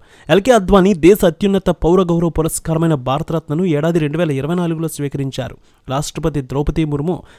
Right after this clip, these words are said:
ఎల్కే అద్వానీ నివాసానికి వెళ్లి భారతరత్నతో సత్కరించారు. ఈ కార్యక్రమంలో ప్రధాని నరేంద్ర మోడీ, ఉపరాష్ట్రపతి జగదీప్ ధన్కర్, మాజీ ఉపరాష్ట్రపతి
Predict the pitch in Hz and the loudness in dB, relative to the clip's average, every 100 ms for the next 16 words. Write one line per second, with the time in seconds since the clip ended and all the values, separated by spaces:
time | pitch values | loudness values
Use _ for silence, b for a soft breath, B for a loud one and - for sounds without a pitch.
0 | b 160 170 175 151 156 170 147 135 180 | b -2 0 0 -2 -2 -2 -2 -2 -2
1 | 185 180 165 156 202 151 135 160 170 165 | -2 -4 -4 -4 -4 -2 -2 -2 -4 -4
2 | 165 160 160 147 - 143 135 135 - - | -4 -4 -4 -4 -4 -4 -2 -4 -6 -12
3 | B B B 131 151 - 226 202 202 165 | B B B 0 2 2 0 2 0 0
4 | 151 185 175 143 160 190 180 175 202 170 | -2 0 0 0 -2 -2 -2 -2 -2 -2
5 | 175 175 - 165 160 196 117 127 139 151 | -2 -2 -6 -6 -6 -4 -6 -6 -6 -2
6 | 185 160 160 156 220 - b b 139 165 | -4 -4 -6 -4 -6 -8 b b -2 0
7 | 190 202 180 175 - 165 160 202 127 | 0 -2 -2 -4 -4 -8 -4 -4 -6